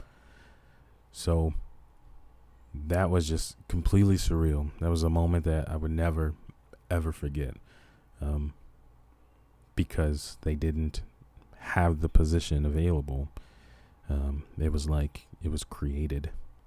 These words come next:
like, just for me. So I'm super grateful,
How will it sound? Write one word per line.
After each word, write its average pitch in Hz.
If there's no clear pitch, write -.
like, 73
just -
for 76
me. 78
So 80
I'm 85
super 107
grateful, 78